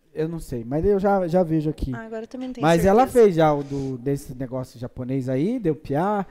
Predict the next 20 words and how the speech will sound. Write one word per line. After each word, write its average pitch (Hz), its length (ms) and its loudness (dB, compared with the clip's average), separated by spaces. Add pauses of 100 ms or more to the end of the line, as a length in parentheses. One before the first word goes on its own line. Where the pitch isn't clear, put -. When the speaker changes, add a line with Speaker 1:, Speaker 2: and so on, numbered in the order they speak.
(180)
Speaker 1:
já 170 180 2
sentou 170 360 -2
duas 170 280 -2
vezes 156 220 0
lá 151 160 2
naquele 143 280 -4
negócio 135 200 -6
da 131 80 -8
colher, 143 300 0
deu 139 140 0
piá. 196 680 6 (600)
Speaker 2:
Ah, 294 120 -8
Speaker 1:
Então, 226 200 0
Speaker 2:
é - 20 -6
Speaker 1:
todo 294 160 0
mundo 294 80 2
Speaker 2:
piá, 269 340 4
Speaker 1:
fala, - 80 -16
eu 208 300 10
Speaker 2:
pronto. 240 60 6